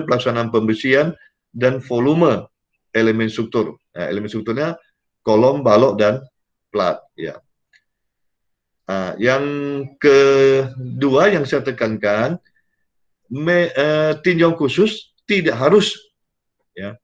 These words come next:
tidak harus menghitung volume aja. Silakan. Ingin tinjau yang struktural boleh juga. Ya, ingin tinjau sesuatu yang spesifik apa? Ya, masalah back casing yang spesifik boleh. Jadi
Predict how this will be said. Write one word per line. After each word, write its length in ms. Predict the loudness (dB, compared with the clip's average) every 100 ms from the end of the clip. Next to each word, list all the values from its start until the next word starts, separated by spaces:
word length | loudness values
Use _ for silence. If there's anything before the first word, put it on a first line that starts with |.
| _ _ _ _ _
tidak 240 | -2 0 2
harus 240 | 0 0
menghitung 400 | 0 2 2 0
volume 400 | 2 4 4 2
aja. 400 | 2 2 0 -4 _ _ _ _ _ _
Silakan. 640 | -8 -2 -2 -2 -4 -6 -16 _ _ _
Ingin 320 | -6 -4 -4
tinjau 560 | -2 0 2 2 2 2
yang 240 | 0 -2
struktural 560 | -6 -6 -4 0 2 2
boleh 240 | 2 0
juga. 400 | 0 0 -2 -4 -12 _ _ _ _ _ _ _ _
Ya, 320 | -14 -12 -12
ingin 320 | -8 -6 -6
tinjau 640 | -4 -6 2 6 6 4 0
sesuatu 480 | 0 0 0 0 0
yang 160 | -2
spesifik 640 | -4 0 0 -2 -4 -4 -2
apa? 480 | -2 0 -2 -4 _ _ _ _
Ya, 240 | -8 -8 -8 _ _ _ _
masalah 400 | -6 -2 -2 -2
back 160 | -2
casing 320 | -4 0 -2 -2
yang 80 |
spesifik 560 | -4 -4 -2 -2 -2 -2
boleh. 480 | -2 0 0 -2 -10 _ _ _ _ _
Jadi 320 | 0 0 0